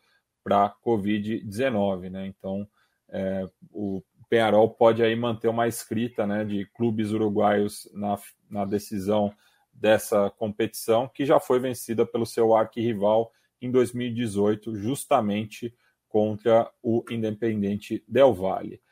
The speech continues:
Passando aqui rapidinho, né, pelo recado dos nossos ouvintes, o Pedro Arissa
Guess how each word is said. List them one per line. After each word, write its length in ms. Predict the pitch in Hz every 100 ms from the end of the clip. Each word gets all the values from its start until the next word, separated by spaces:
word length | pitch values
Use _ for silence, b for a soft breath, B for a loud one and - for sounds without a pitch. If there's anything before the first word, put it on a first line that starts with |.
| _ _ _ -
Passando 400 | 156 - 175 170
aqui 280 | 156 165 160
rapidinho, 720 | 131 151 170 135 113 170 180
né, 140 | 147
pelo 340 | 139 131 117 107
recado 420 | 101 117 120 117
dos 120 | 110
nossos 220 | 117 117
ouvintes, 480 | 110 101 143 165 -
o 60 | 120
Pedro 280 | - 123 117
Arissa 500 | 110 117 - 110